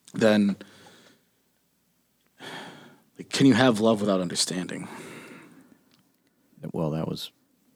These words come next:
Speaker 2: part of my question, I think, when I asked, like, if you can understand somebody's motives in something, does
Speaker 1: Right.
Speaker 2: that mean that you have more,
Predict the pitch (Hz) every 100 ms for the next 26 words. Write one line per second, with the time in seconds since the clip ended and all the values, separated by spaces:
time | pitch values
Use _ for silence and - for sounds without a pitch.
0 | _ _ - 90 80 78 - - - -
1 | - _ - 156 151 - - _ _ _
2 | _ _ - 85 78 76 73 71 71 78
3 | 82 80 76 78 73 - 76 73 - 73
4 | 69 69 71 71 76 69 - - - -
5 | 71 71 76 69 73 71 69 73 69 71
6 | - - 73 76 67 67